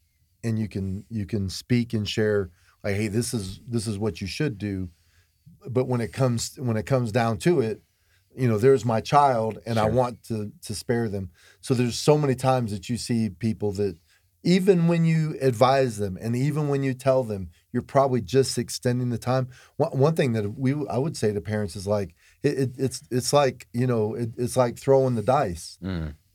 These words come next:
Speaker 1: You throw the dice so many times and the numbers are gonna come up. Y-, you s-, you start using drugs, and especially some of the drugs that are on the market
Speaker 2: Oh,
Speaker 1: today.
Speaker 2: man.
Speaker 1: And, uh,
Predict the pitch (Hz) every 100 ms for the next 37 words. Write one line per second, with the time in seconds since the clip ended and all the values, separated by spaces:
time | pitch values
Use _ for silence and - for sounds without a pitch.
0 | - 131 143 180 190 131 143 151 127 -
1 | 175 156 127 139 143 127 98 90 - 120
2 | 120 120 120 135 135 104 113 110 117 110
3 | 110 - _ _ _ _ - 135 - 127
4 | 127 180 175 - 139 151 165 170 156 135
5 | 139 160 135 127 101 117 139 175 160 -
6 | - 120 117 - 135 135 147 120 135 127
7 | 113 110 127 120 110 113 117 107 110 117
8 | 120 - 98 113 87 98 85 78 _ _
9 | - 127 123 113 110 - 113 110